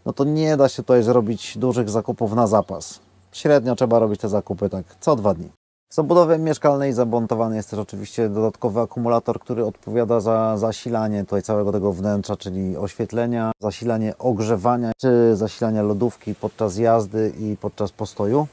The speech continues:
Na dachu mamy zamontowany solar dziewięćdziesięciowatowy, który odpowiada za doładowywanie tego akumulatora, jak nie jesteśmy podpięci do prądu. Także tak naprawdę można tym, e, samochodem wyjeżdżać spokojnie, stawać na dziko i myślę, że tego prądu Wam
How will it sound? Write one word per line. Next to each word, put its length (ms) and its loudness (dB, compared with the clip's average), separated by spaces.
Na 160 2
dachu 260 0
mamy 260 2
zamontowany 640 0
solar 320 2
dziewięćdziesięciowatowy, 1000 -2
który 260 0
odpowiada 420 2
za 180 2
doładowywanie 720 2
tego 320 -2
akumulatora, 640 -2
jak 220 -6
nie 80 -4
jesteśmy 400 -4
podpięci 500 -6
do 400 0
prądu. 400 0
Także 280 4
tak 140 4
naprawdę 500 4
można 300 0
tym, 420 0
e, 260 2
samochodem 540 0
wyjeżdżać 600 0
spokojnie, 420 -2
stawać 540 -2
na 300 -4
dziko 520 0
i 40 -6
myślę, 220 -2
że 60 -2
tego 200 0
prądu 340 -2
Wam 240 -4